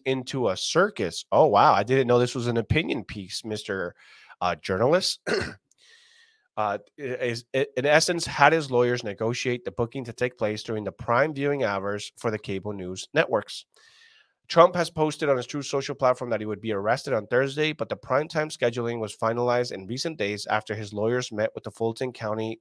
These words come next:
District Attorney, Fannie Willis, at her office on Monday. Can I just say this? This journalist who wrote this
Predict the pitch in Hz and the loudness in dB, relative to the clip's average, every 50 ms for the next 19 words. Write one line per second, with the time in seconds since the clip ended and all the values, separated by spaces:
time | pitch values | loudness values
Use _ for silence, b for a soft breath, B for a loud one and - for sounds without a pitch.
0 | _ - 107 98 - - - 101 98 _ - - 110 - - 123 120 113 101 - | _ -8 -8 -8 -6 -6 -6 -6 -6 _ -10 -12 -10 -4 0 0 0 0 -2 -4
1 | - - - 98 90 92 92 92 117 123 135 139 135 - - - 120 120 117 117 | -8 -6 -6 -4 -4 -4 -4 0 0 2 2 2 0 -2 -4 0 2 2 2 0
2 | _ _ _ _ - 98 98 95 - 101 - 107 92 92 90 87 82 80 - - | _ _ _ _ 2 2 2 2 0 -4 -4 -4 -4 -2 -4 -6 -6 -8 -10 -10
3 | _ _ B B B B B B B B B B B B B - 175 175 196 233 | _ _ B B B B B B B B B B B B B -2 2 4 4 6
4 | 269 262 - 247 247 220 - - - 175 156 143 123 117 113 120 156 - - - | 4 2 2 -2 0 0 0 2 4 4 4 4 4 4 2 2 2 0 -4 -6
5 | - - _ _ _ _ _ _ _ _ _ _ _ _ _ _ _ _ _ _ | -6 -8 _ _ _ _ _ _ _ _ _ _ _ _ _ _ _ _ _ _
6 | b b b b b b b b b _ _ _ _ - 120 160 214 247 240 - | b b b b b b b b b _ _ _ _ 0 4 4 6 6 4 0
7 | - - _ - 139 113 - 160 185 208 202 147 113 104 104 120 - - 139 123 | -2 -4 _ -14 -4 4 8 8 10 10 10 8 6 4 2 0 -2 -8 -8 -6
8 | 147 143 135 135 143 156 190 196 - - 180 180 175 - | -4 -2 2 6 6 6 6 4 2 2 2 2 2 -2